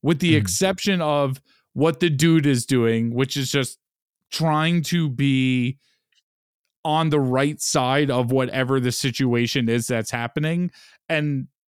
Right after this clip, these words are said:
Speaker 1: just the idea that someone like the dude, again,
Speaker 2: I don't even think he's actively trying to do that. I just think he's just actively following, "This is what's presented in front of me,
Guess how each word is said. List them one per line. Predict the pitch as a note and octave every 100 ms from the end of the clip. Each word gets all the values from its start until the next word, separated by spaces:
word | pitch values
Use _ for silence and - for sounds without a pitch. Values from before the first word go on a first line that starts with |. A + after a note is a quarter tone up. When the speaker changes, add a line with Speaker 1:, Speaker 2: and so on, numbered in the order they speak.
| _ _ -
Speaker 1:
just | G3+
the | A#3+ A3
idea | F3 C#3 D#3 F3 D#3
that | D3 B2+ - _ _ _ -
someone | - G3 F#3+ G#3+ F3+
like | D3+ D#3+ C#3
the | E3+
dude, | C#3+ A#2 C3 C3 B2+
again, | C#3 C#3 B2 A2+ - - D3
Speaker 2:
I | F3+
don't | D4+ A#3
even | F#3 D#3+
think | F#3+ E3
he's | F3 D3+
actively | D#3+ - D#3+ D#3+
trying | - E3+ D#3
to |
do | C3 D#3+
that. | C#3 F#3 F3
I | B2+
just | C3 -
think | D3
he's | C#3+ A#2+
just | B2+ B2
actively | C3 C#3+ C#3+ A#2 C3 C3 B2
following, | - D3+ C3+ C3+ C3+ B2+ B2 A2
"This | C#3 C3
is | C#3+ A2
what's | B2 B2+ - - - - - - _ _ _ _ _ _ _ _ _ _ -
presented | C#3+ A2 C3+ C#3+ C3+
in | B2+
front | C3+ C#3
of | C3+
me, | B2 A#2 A#2